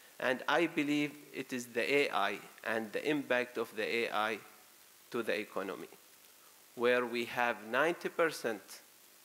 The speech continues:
of our work can be done by the, or our technical work that can be done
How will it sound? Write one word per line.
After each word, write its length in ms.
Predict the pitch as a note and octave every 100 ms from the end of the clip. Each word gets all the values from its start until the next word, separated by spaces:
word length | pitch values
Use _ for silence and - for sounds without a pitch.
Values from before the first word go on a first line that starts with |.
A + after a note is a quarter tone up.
| - -
of 240 | A2 A2 - - - - - - - -
our 340 | A#2 C3 C#3+ C#3+
work 320 | B2+ B2+ A2+ - - -
can 260 | A2 A2 G#2
be 220 | A2+ G#2
done 340 | A2 A#2+ G#2 G2
by 220 | G2+ G#2
the, 200 | G2 G2 D#2+ - - -
or 240 | - G#2 - - -
our 380 | A#2+ A#2+ G#2 F#2+ - - - - - - - - - - - - -
technical 520 | E3+ D#3 C#3+ C#3+ B2
work 400 | A#2+ A#2+ A2+ -
that 260 | A2 G#2+ -
can 220 | A2+ A2
be 180 | A2 G#2
done 280 | G#2 A2+